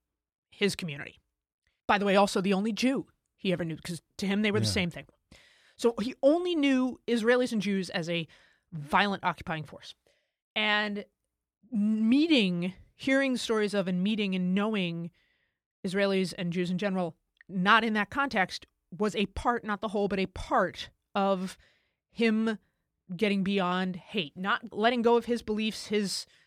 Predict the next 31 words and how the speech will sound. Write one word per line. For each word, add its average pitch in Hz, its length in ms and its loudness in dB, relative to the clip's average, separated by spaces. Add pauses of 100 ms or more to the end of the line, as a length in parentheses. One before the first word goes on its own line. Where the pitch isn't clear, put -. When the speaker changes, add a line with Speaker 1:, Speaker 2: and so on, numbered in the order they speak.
(120)
Speaker 1:
convictions, 202 560 -4
his 196 280 0
advocacy 185 680 -4
on 175 180 -6
behalf 170 300 -6
for 185 180 -6
Palestinian 185 640 -6
rights 170 280 -6
and, 170 260 -10
and 175 140 -8
freedom 170 200 -8
and 170 100 -8
justice, - 420 -10 (580)
um, 175 400 -2 (240)
but 190 300 -6 (180)
doing 220 200 -2
it 190 120 -6
from 196 120 -6
a 165 60 -6
place - 480 -6 (240)
of 165 220 -10 (100)
not 160 300 -8
hate. - 320 -18 (500)
Uh, 190 240 0
and 220 100 -8
similarly, 302 520 -2
in 247 100 -4
the 254 60 0
United 311 260 -2
States, - 260 -4
look, 302 200 -6